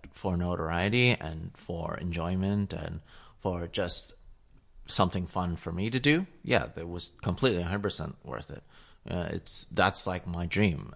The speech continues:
is being able to do that every day. And that's what keeps me going. You know, that's why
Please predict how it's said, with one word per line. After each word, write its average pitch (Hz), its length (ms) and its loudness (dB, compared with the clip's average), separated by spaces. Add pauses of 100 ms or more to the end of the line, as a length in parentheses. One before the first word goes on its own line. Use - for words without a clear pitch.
is 92 280 -8 (280)
being 92 220 6
able 85 200 -4
to 82 60 -8
do 87 180 -2
that 80 260 -4
every 80 240 -4
day. 85 300 -4 (400)
And 87 280 0
that's - 480 2
what - 360 -6
keeps - 340 -6
me 80 140 -4
going. 90 380 -4
You 64 60 -6
know, 73 120 -6
that's 82 300 -6
why 80 500 4